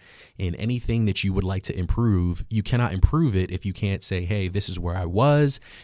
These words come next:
and this is where I am now." So that's something that I would have to see from that individual that is, you know, essentially requesting my assistance is,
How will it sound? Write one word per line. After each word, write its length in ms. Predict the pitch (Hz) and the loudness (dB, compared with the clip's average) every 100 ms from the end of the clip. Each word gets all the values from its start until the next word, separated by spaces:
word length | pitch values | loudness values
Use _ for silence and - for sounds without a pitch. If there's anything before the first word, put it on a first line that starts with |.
| - | 0
and 160 | 95 | 0
this 160 | 87 98 | 2 -2
is 100 | 90 | -2
where 160 | 90 82 | -2 -2
I 80 | |
am 260 | 85 85 82 | -2 -2 0
now." 360 | 85 85 80 85 - - | 0 -2 -4 -8 -12 -14
So 160 | - 101 | 2 4
that's 180 | 117 | 4
something 240 | - 120 104 | 4 2 4
that 120 | 95 | 4
I 80 | 98 | 4
would 140 | 98 | 4
have 180 | 101 98 | 2 0
to 80 | 95 | 0
see 260 | - 104 98 | -2 0 -2
from 240 | - 98 | 0 2
that 140 | 98 85 | 2 2
individual 600 | 95 87 90 90 87 82 | -2 0 -2 0 0 0
that 300 | 87 87 80 | 0 -2 -2
is, 440 | 87 87 85 - - | -2 -2 -2 -6 -4
you 80 | 92 | -2
know, 140 | 82 | -2
essentially 320 | 82 117 - | -2 -2 -2
requesting 420 | 90 - 92 - | -2 0 0 0
my 120 | 85 85 | -2 -2
assistance 480 | - 113 - 85 | 0 -2 0 -2
is, 240 | 90 85 | -2 -4